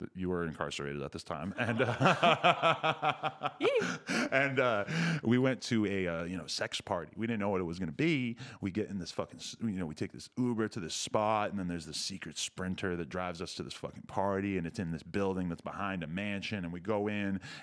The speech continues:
Speaker 1: and there's all kinds of fucking gay-ass shit going on. There's, like, dudes, like,
Speaker 2: Gay
Speaker 1: tied
Speaker 2: shit?
Speaker 1: up.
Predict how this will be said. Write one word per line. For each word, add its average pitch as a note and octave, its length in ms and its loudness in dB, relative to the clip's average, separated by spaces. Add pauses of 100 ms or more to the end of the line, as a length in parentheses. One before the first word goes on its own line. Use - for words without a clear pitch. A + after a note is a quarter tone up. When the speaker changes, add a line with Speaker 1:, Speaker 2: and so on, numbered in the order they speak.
Speaker 1:
and F2 300 0
there's F2+ 180 -4
all F#2 220 -2
kinds G2+ 300 -4
of G2 80 -8
fucking - 280 -4
gay-ass F#2+ 440 0
shit G2+ 260 -2
going G#2 260 0
on. F#2+ 200 0
There's, G#2 140 0
like, F#2 200 -4
dudes, G#2 340 2
like, F#2+ 80 0
Speaker 2:
Gay B3 120 2
Speaker 1:
tied B2+ 380 4
Speaker 2:
shit? B2 80 4
Speaker 1:
up. B2 280 2